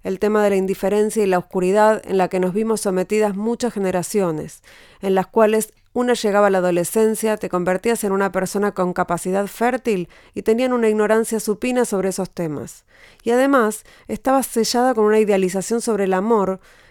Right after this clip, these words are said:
que no tenía nada que ver con la realidad. Yo me casé muy joven y también me reconocí ignorante en materia de amor, sexualidad, vida en común, de lo cual no culpo a mis padres, porque ellos también eran ignorantes en esos aspectos y habían sufrido lo mismo.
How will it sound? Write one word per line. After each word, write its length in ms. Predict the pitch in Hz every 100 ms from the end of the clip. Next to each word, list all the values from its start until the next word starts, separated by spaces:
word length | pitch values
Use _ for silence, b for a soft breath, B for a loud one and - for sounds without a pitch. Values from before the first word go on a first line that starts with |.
| b
que 120 | 233
no 100 | 254
tenía 300 | 262 262 254
nada 340 | 247 277 277
que 100 | 262
ver 140 | 208 208
con 160 | 214
la 80 | 190
realidad. 560 | 175 165 160 147 - - _ _ _ _ _ _ b b b
Yo 140 | 233
me 100 | 240
casé 260 | 226 202 220
muy 180 | 226 226
joven 560 | 233 208 180 185 180 -
y 100 | 208
también 320 | 208 220 240
me 140 | 247 214
reconocí 480 | 202 180 185 220
ignorante 480 | 214 196 190 196 202
en 80 | 196
materia 400 | 185 180 185 185
de 80 | 175
amor, 420 | 190 208 190 175
sexualidad, 720 | - 170 - 175 185 214 196
vida 220 | 185 196 185
en 100 | 175
común, 540 | 165 196 208 185 175
de 120 | 170
lo 100 | 175
cual 240 | 226 240 247
no 100 | 240
culpo 240 | 240 226
a 60 | 196
mis 160 | 190
padres, 560 | - 214 185 175 185 - B B B
porque 220 | 233 277
ellos 140 | 269 254
también 280 | 233 254
eran 200 | 208 180
ignorantes 600 | 175 165 175 180 175 185 180
en 80 |
esos 220 | 180 180 185
aspectos 640 | 185 214 185 208 208 -
y 120 | 226
habían 220 | 226 226 226
sufrido 440 | 214 196 208 190
lo 100 | 175
mismo. 520 | 160 156 160 - 170